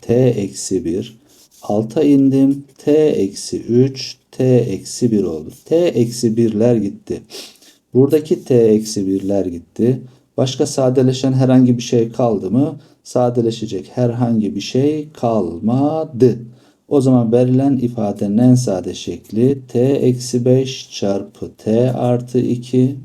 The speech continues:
bölü T artı bir çarpı T eksi üç olarak bulunur sevgili arkadaşlar. Geçelim bir sonraki sorumuza.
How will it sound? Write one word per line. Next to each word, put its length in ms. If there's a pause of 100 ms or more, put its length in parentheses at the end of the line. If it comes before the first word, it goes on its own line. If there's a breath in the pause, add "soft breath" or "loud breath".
(140)
bölü 500 (520 loud breath)
T 380
artı 560
bir 400 (380)
çarpı 800 (160)
T 120
eksi 640
üç 380
olarak 540
bulunur 420
sevgili 840 (440)
arkadaşlar. 1300 (640 loud breath)
Geçelim 520 (360)
bir 160
sonraki 760 (140)
sorumuza. 800